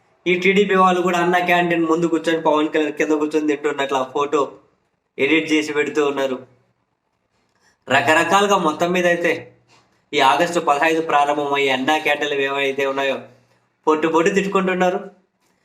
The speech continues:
మరి ఆ ప్రారంభమయ్యే రోజు ఆ ఫోటోల కో-, <clears throat> ఫోటోల కోసం ఒకరికొకరు పోటీపడి,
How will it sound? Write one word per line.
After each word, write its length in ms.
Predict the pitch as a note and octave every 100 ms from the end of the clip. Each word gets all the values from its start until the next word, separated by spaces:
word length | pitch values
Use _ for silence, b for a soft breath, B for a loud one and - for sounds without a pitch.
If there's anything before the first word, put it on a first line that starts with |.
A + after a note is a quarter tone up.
| _ C#3
మరి 120 | C#3
ఆ 100 | C#3
ప్రారంభమయ్యే 720 | C#3 D3 D#3+ F3+ E3+ E3+ F3
రోజు 300 | E3+ E3 D#3+ D#3 - _ _ _ -
ఆ 100 | C#3+
ఫోటోల 440 | - E3+ F3 F3+
కో-, 200 | E3+ E3+ -
<clears throat> 400 | G3+ F#3+ E3 D3+
ఫోటోల 320 | E3+ F3 F3
కోసం 220 | E3+ E3
ఒకరికొకరు 460 | D#3+ D#3+ D#3+ E3 D#3
పోటీపడి, 580 | D#3 D3+ D#3 D3+ D3+